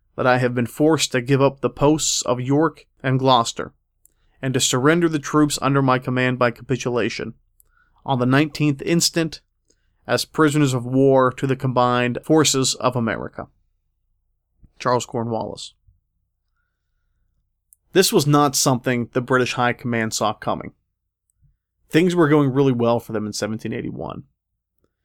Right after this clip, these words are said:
Very few people in Britain saw this, by the way, as the end of the war. I mean, they didn't see this as, "The Americans have defeated us, oh no, how terrible." But you have to understand the other side of this, the British side of this. And I don't mean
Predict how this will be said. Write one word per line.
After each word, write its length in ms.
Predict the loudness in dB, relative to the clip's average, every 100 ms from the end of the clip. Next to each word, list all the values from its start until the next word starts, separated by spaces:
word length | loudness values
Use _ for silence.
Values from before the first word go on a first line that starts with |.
| _ _ _ _
Very 340 | 2 6 6 6
few 180 | 2
people 360 | 2 2 2 0
in 100 | 0
Britain 340 | 0 0 0
saw 260 | -2 0 2
this, 280 | 0 -2 -4
by 180 | -4 -2
the 80 |
way, 460 | 0 0 0 -2 -6 _ _ _ _ _ _ -4
as 200 | -2 2
the 120 | 2
end 160 | 2
of 100 | 0
the 80 | -2
war. 420 | 0 2 2 2
I 60 | -2
mean, 140 | -4
they 80 | -2
didn't 180 | -2 -2
see 120 | -4
this 180 | -4 -4
as, 140 | -4
"The 120 | -2 0
Americans 560 | 2 2 0 -4 -6
have 200 | -8 -8
defeated 480 | -10 -4 0 0 0
us, 160 | -2 -2
oh 140 | -4
no, 160 | -2 -4
how 100 | -4
terrible." 560 | -2 -2 -2 -4 -8 _ _ _ _ _ _ _ _ _ _ _ _ _ -4
But 80 | 2
you 100 | 4
have 200 | 4 4
to 80 |
understand 440 | 2 2 2 2 2
the 80 | 2
other 120 | 0
side 320 | -2 0 -2
of 100 | -4
this, 360 | -8 -8 -10 -6
the 80 | -4
British 420 | 0 0 0 -4 -6
side 320 | -4 -2 -4
of 100 | -6
this. 360 | -8 -8 -12 _ _ _ _ _ _ _ _
And 80 | 0
I 20 |
don't 180 | 2 4
mean 400 | 4 4 2 -2